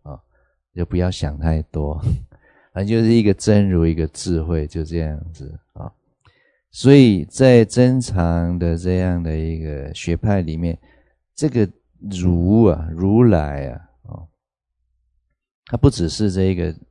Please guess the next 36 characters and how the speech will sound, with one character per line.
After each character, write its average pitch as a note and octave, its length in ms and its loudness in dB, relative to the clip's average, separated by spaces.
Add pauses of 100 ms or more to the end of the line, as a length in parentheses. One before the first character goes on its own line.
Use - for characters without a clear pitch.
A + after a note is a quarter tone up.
(200)
真 A2+ 320 0
如 D#2+ 360 0 (360)
法 D2+ 180 -6
性 F#2 320 -2
这 G2 140 -4
样 F#2 180 0
的 D#2+ 100 -6
一 D#2+ 240 -8
个， C2+ 300 -14 (960)
一 E2+ 100 -14
个 E2 220 -10 (240)
被， G#2 160 0
被 G#2+ 180 0
认 G#2+ 220 2
识 G2 260 -4
的 E2+ 140 0
一 E2 320 -2
个 D2+ 120 -8
概 F2+ 280 -4
念 E2+ 340 -6
而 C2+ 160 -12
已， B1 140 -18 (400)
它 G#2+ 140 -10
是 G#2+ 200 -6
如 F2 220 -2
智 A2 240 -6
不 D#2+ 200 -10
二 E2+ 360 -2
的， - 180 -14 (120)
哦， C#2+ 240 -18 (420)
有 E2+ 160 -10
智 G2+ 320 -4
慧、 F2 480 -4 (1040)
有 D#2 140 -18
真 G2 420 -2
理 C#2+ 240 -12